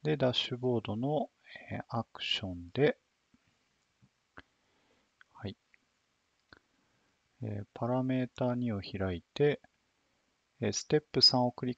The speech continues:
クしたら、カテゴリーに対して、えー、スペースですね、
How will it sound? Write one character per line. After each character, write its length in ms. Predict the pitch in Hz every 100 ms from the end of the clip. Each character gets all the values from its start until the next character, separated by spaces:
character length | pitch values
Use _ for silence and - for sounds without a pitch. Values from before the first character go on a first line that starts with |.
| -
ク 100 | 123
し 120 | -
た 120 | 127
ら、 200 | 123 127
カ 200 | - -
テ 180 | - 160
ゴ 160 | 175 175
リ 100 | 170
ー 40 |
に 180 | 180 180
対 260 | - 180
し 220 | 147 - -
て、 360 | 147 151 - _ -
え 160 | 110 101
ー、 40 |
ス 180 | - -
ペ 220 | - 165
ー 20 | 135
ス 180 | -
で 80 | -
す 160 | - 104
ね、 200 | 104